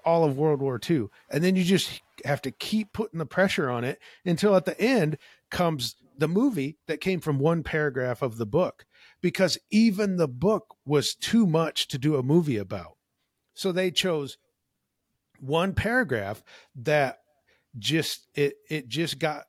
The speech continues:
enough interest to say, "Wait a minute, that's kind of a unique thing." And so the movie is about one sniper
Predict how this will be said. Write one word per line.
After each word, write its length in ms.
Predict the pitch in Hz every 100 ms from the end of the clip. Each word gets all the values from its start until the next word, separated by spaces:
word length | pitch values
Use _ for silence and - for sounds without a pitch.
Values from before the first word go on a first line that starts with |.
| _ _ _ -
enough 320 | 143 147 - -
interest 440 | 233 214 143 -
to 100 | 147
say, 260 | - 139 117
"Wait 300 | 139 269 277
a 60 |
minute, 360 | 139 107 98 -
that's 260 | 156 226
kind 260 | - 147 135
of 120 | 117
a 60 | 123
unique 360 | 120 123 117
thing." 240 | - 160 101
And 200 | 143 147
so 140 | 190 180
the 100 | 160
movie 380 | 202 269 185
is 120 | 147 127
about 320 | 120 127 -
one 280 | 139 143 131
sniper 720 | - 139 151 139 113 107